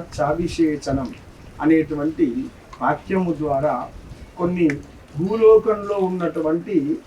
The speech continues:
ఎన్ని పుష్పములున్నాయో, భూలోకంలో ఉన్నటువంటి ఎన్ని పత్రములున్నాయో వాటి చేత ఈశ్వరుణ్ణి అర్చిస్తే వచ్చే ఫలితం కంటే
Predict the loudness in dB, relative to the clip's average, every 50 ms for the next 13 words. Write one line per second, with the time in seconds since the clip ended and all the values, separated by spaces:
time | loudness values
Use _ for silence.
0 | -18 -20 -20 -20 -20 -20 -20 -16 -6 0 2 2 2 2 0 -2 -2 -2 -4 -6
1 | -4 -4 -2 -2 0 2 2 2 2 2 2 2 0 -2 -4 -6 -8 -10 -18 -20
2 | -20 -20 -20 -20 -20 -12 -8 -4 -2 0 4 4 6 6 4 2 0 -2 -2 0
3 | 0 0 0 0 -2 -2 -4 -4 -4 -4 -4 -4 -4 -4 -4 -2 0 0 2 0
4 | 0 -2 -4 -2 -4 -4 -4 -4 -4 -2 0 2 2 2 2 2 2 -2 -2 -4
5 | -6 -8 -8 -10 -14 -14 -16 -18 -20 -20 -8 -2 2 4 4 4 4 2 -2 -2
6 | 0 0 0 2 4 4 4 4 4 0 -6 -20 -20 -20 -20 -20 -20 -18 -10 -6
7 | -4 -4 -4 -4 -4 -2 2 2 2 2 2 -2 -2 -2 -2 -2 -2 -4 -4 -4
8 | -4 -6 -6 -6 -6 -8 -6 -4 -2 -2 0 0 0 -2 -2 -4 -4 -2 0 2
9 | 0 0 0 0 2 2 2 2 2 -2 0 -2 -2 -4 -4 -4 -4 -2 2 4
10 | 4